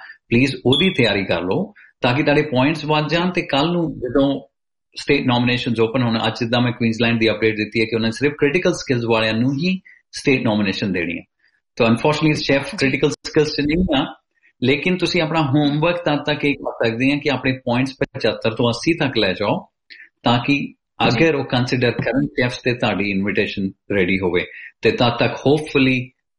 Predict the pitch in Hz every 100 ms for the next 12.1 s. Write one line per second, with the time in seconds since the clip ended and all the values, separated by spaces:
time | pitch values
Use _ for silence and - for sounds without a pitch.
0 | - 110 107 104 101 95 - 117 120 110
1 | 107 - - 104 98 95 92 92 92 101
2 | 123 - 170 190 - - - 92 90 85
3 | 85 82 _ _ _ _ _ _ _ _
4 | _ _ _ _ _ _ _ - 202 185
5 | 220 180 196 180 - 240 _ _ - -
6 | - _ _ 240 220 240 285 262 277 285
7 | 240 247 226 262 262 240 226 247 254 254
8 | 247 262 254 233 208 214 - 226 220 233
9 | 262 254 226 214 214 208 208 196 185 180
10 | 208 202 262 - _ _ _ - 196 196
11 | 220 208 190 190 95 90 196 190 185 -
12 | 180